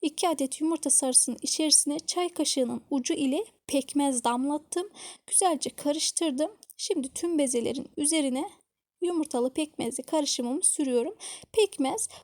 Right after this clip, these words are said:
poğaçalarımızın üzerinin daha böyle nar gibi kızarmasını sağlıyor. Benim hoşuma gidiyor. İstemiyorsanız eklemeyebilirsiniz.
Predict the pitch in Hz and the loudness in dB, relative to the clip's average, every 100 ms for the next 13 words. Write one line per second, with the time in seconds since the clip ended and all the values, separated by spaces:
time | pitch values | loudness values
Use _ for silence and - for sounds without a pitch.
0 | - 403 381 - 320 262 240 240 294 285 | 0 2 4 2 2 2 0 -2 -2 0
1 | 302 277 294 403 349 349 320 277 269 269 | 2 2 0 -2 -2 0 0 2 2 2
2 | 294 277 240 269 - 277 262 254 254 - | 2 2 -2 -6 -4 0 2 2 0 0
3 | 254 - 240 233 277 294 320 339 320 - | 0 2 2 2 0 2 0 0 0 0
4 | - 277 233 226 311 403 - 392 302 240 | 2 0 0 -2 0 0 2 0 0 0
5 | - 285 - 302 - 240 233 285 285 269 | 0 0 0 -2 0 0 0 0 0 2
6 | 269 - 240 415 | 0 0 -2 -2